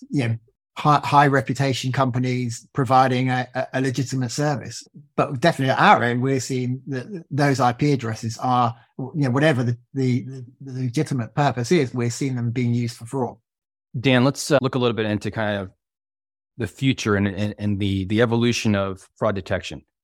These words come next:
Speaker 2: And, and, and what role are you seeing today and going forward, more, you know, data analytics and specifically machine learning playing to help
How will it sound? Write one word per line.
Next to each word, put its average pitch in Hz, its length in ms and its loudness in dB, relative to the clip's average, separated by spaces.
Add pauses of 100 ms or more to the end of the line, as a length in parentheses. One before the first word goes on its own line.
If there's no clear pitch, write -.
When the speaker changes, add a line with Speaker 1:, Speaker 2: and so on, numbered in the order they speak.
(260)
Speaker 2:
And, 104 180 0
and, 104 300 -2
and 117 200 4
what 151 160 4
role 143 260 4
are 123 40 2
you 123 160 2
seeing 120 460 -2
today 120 460 0
and 104 220 -2
going 98 260 -8
forward, 110 520 0
more, 117 360 2
you 104 100 2
know, 98 100 -2
data 110 240 2
analytics 104 760 -4
and 117 120 -10
specifically 110 440 -6
machine 107 360 0
learning 92 380 -4
playing 95 540 -6
to - 120 -8
help 110 320 0